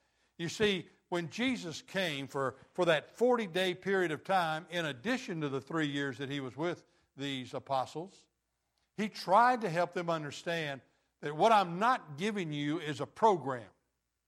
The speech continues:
I'm not giving you a church building. I'm not giving you a religious pursuit. I'm giving you the Holy Spirit, who is one of the Trinity.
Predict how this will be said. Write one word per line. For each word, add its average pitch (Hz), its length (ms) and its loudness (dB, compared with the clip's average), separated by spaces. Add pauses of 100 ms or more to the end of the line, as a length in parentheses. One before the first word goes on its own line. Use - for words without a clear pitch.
(320)
I'm 190 160 2
not 220 240 0
giving 208 260 -2
you 185 320 -4 (300)
a 165 80 0
church - 480 0
building. 156 420 2 (320)
I'm 190 200 2
not 220 260 2
giving 196 380 -2
you 185 280 -2
a 175 140 2
religious 170 580 2
pursuit. - 680 -6 (640)
I'm 196 160 2
giving 180 380 0
you 160 320 0 (200)
the 165 140 4
Holy 165 260 6
Spirit, 151 540 0 (180)
who 180 180 2
is 139 180 -2
one 175 260 2
of 165 100 0
the 147 120 -2
Trinity. 151 580 -4